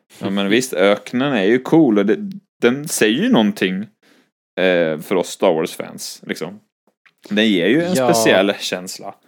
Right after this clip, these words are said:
Speaker 2: Ja,
Speaker 1: Eh,
Speaker 2: jag tror, jag tror allt det där är sant och det kan man argumentera verkligen för.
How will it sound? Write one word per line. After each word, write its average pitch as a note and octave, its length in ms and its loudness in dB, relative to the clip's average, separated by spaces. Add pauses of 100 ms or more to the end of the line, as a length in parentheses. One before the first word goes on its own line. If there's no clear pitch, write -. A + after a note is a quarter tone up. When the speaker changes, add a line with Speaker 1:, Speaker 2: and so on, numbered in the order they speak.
(680)
Speaker 2:
Ja, A#2 160 -2 (100)
Speaker 1:
Eh, F2 100 -10 (320)
Speaker 2:
jag A2+ 100 -6
tror, D#3+ 220 -2
jag B2+ 100 -8
tror B2 380 -4 (260)
allt D3+ 280 0
det D#3 80 0
där B2 220 0
är A#2 60 -4
sant G#2+ 340 -6
och G#2 100 -8
det A#2 100 -6
kan C3+ 160 -6
man A#2+ 560 -6
argumentera A2 600 -4
verkligen - 380 -8
för. - 500 -8